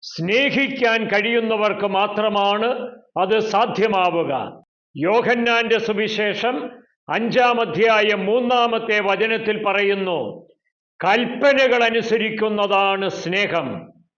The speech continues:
അതായത്, അനുസരിക്കാൻ കഴിയുന്നത് വിശ്വാസമുള്ളപ്പോഴും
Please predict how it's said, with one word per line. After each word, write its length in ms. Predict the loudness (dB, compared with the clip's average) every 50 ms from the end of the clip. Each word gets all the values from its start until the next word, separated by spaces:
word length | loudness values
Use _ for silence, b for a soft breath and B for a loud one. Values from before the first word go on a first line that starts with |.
| _ _ _ _ _ _ -8
അതായത്, 800 | -4 -2 0 2 2 2 2 2 0 0 0 0 0 -2 -2 -4 -6 -10 -12 -10 -6
അനുസരിക്കാൻ 880 | -4 -2 -2 -2 -2 0 0 0 0 0 0 0 0 0 0 0 0 0
കഴിയുന്നത് 800 | 0 0 0 0 0 0 -2 -2 -2 -2 -2 -2 -2 -2 -4 -6 -10 -14 -16 -20 _ _ _ _ _ _ _ _ _ -10 -8
വിശ്വാസമുള്ളപ്പോഴും 1700 | -8 -6 -4 -2 2 2 4 4 4 2 0 0 -2 -2 0 0 0 0 0 0 0 0 0 2 2 2 0 0 -2 -2 -4 -8 -10 -14